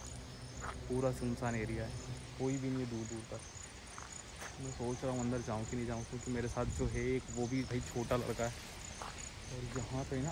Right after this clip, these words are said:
अजीब सी, बल्कि एकदम से है ना, तब मन घबराता है यहाँ पे, अजीब सा लगता है एकदम।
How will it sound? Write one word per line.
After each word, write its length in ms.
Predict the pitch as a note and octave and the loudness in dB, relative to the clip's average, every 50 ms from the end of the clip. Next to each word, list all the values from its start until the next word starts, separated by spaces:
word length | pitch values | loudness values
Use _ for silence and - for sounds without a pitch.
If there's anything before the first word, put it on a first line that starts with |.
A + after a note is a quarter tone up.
| - - | 0 0
अजीब 320 | - - - - C3+ C3 C3 | 0 0 0 0 0 0 0
सी, 180 | - - C#3+ C3 | 0 0 0 2
बल्कि 360 | A#2+ A#2+ A#2 A2+ - C3+ B2+ | 2 2 0 2 2 2 2
एकदम 280 | A#2+ A#2 - - A#2+ A#2+ | 2 0 0 0 0 2
से 140 | - C#3+ | 2 2
है 60 | C3+ B2 | 2 4
ना, 160 | B2+ D#3 E3+ C#3+ - - - - - - - - - - - - - - - - - | 4 2 0 -2 -4 -10 -10 -10 -10 -10 -10 -10 -10 -10 -10 -10 -10 -8 -6 -2 2
तब 60 | C3 C3 A#2+ | 4 4 6
मन 140 | A#2 B2+ C#3 | 6 6 4
घबराता 440 | B2+ A#2 - A#2 G#2+ G#2 G2+ - C3 | 4 2 2 2 2 2 2 2 2
है 80 | C3+ C3 | 2 4
यहाँ 180 | A#2+ A#2 A2+ | 2 2 2
पे, 140 | A2 - A#2+ | 2 0 0
अजीब 260 | A2 G#2+ B2+ B2+ C3+ - - | 0 0 0 -2 -2 0 0
सा 60 | B2+ | 0
लगता 260 | A#2 A2+ G#2+ - - A#2 | 0 -2 -2 -2 -2 -2
है 60 | A2 | -2
एकदम। 180 | A2 A2+ A#2 | -2 -2 -2